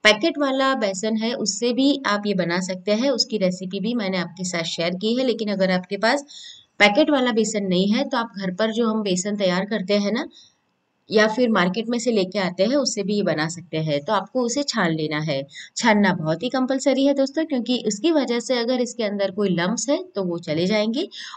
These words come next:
और इसके अंदर एरिएशन होगा, यानी कि हवा भरेगी, जिससे हमारे खमन बहुत ही जालीदार बनेंगे।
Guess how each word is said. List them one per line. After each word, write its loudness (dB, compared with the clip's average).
और 8
इसके 0
अंदर -2
एरिएशन 2
होगा, 0
यानी -2
कि 2
हवा -2
भरेगी, -4
जिससे -2
हमारे -2
खमन 0
बहुत -4
ही 2
जालीदार -4
बनेंगे। -8